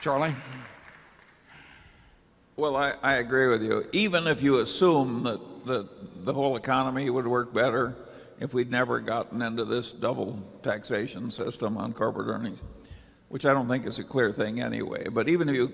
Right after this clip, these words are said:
Speaker 2: even if you assume that, I think when you live in a democracy where there's lots of envy and resentment and what have you, to have the absolutely most fortunate people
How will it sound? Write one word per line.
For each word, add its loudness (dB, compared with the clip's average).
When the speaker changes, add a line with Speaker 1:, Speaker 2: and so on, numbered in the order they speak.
Speaker 2:
even 0
if -2
you 2
assume 2
that, -2
I -2
think -2
when -2
you 0
live 4
in -2
a 0
democracy -2
where 0
there's -6
lots -2
of -6
envy 0
and -2
resentment -4
and -6
what 0
have 0
you, -4
to -2
have -2
the -2
absolutely -2
most -4
fortunate -2
people -2